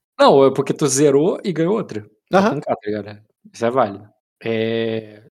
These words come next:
Speaker 1: e é isso, cara. Agora você pode rolar, só que sem bônus nenhum, o teste aí do, do teu discurso, teu terceiro provocar.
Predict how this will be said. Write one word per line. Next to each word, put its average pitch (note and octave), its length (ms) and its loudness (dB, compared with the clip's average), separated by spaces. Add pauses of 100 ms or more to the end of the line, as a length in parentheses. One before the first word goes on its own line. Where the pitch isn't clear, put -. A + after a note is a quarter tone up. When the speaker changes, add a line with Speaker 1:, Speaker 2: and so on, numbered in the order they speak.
(160)
Speaker 1:
e A#2+ 280 -4
é A#2+ 40 0
isso, B2 380 -4
cara. A2+ 220 -2
Agora A2+ 300 0
você A#2+ 380 -6
pode A2+ 920 -6
rolar, C3+ 420 0 (160)
só - 180 -8
que - 140 -12
sem A#2 180 -4
bônus A2 260 -2
nenhum, A#2 300 -4 (400)
o A#2 220 -4
teste A#2 460 -2
aí A#2+ 120 0
do, A#2+ 160 -4
do A#2 220 -14
teu B2+ 140 0
discurso, - 440 -8
teu C3 180 2
terceiro A#2+ 380 -2
provocar. B2+ 480 -6